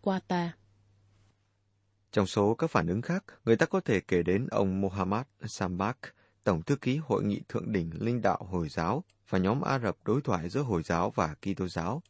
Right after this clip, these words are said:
Speaker 2: bạn thân của Đại Imam Ahmed Al-Tayed, là người Hồi giáo duy nhất hai lần lên tiếng tại Thượng Hội đồng Giám mục của Công giáo, đã hiện diện tại Hội nghị Liên tôn ở Abu Dhabi với Đức Thánh Cha. Ông nói với một ký giả khi từ Abu Dhabi về Viên,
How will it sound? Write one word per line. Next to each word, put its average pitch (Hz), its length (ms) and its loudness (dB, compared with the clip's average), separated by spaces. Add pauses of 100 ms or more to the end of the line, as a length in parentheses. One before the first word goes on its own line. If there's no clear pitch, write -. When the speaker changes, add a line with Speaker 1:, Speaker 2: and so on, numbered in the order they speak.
(180)
Speaker 2:
bạn 95 160 -2
thân 127 240 -2
của 95 120 0
Đại 85 220 0
Imam 101 480 0
Ahmed 101 320 -4 (100)
Al-Tayed, 92 640 -2 (440)
là 98 120 0
người 98 160 4
Hồi 95 180 2
giáo 92 260 2
duy 139 180 0
nhất 143 200 -2 (160)
hai 156 180 0
lần 98 240 2
lên 104 220 2
tiếng 113 280 2
tại 90 160 0
Thượng 101 180 0
Hội 101 120 2
đồng 92 200 2
Giám 143 180 0
mục 113 160 -2
của 85 140 -2
Công 95 220 0
giáo, 98 320 0 (260)
đã - 80 4
hiện 117 220 4
diện 101 220 2
tại 92 160 2
Hội 92 180 0
nghị 92 180 0
Liên 107 260 2
tôn 104 280 2
ở 85 160 0
Abu 98 340 0
Dhabi 95 360 0
với 92 200 2
Đức 107 160 -2
Thánh 110 160 -4
Cha. 87 300 0 (720)
Ông 104 200 4
nói 95 180 6
với 139 100 2
một 127 260 0
ký 131 160 0
giả 82 340 2
khi 139 120 0
từ - 140 -2
Abu 98 360 0
Dhabi 104 340 0
về 87 240 -2
Viên, 90 340 -2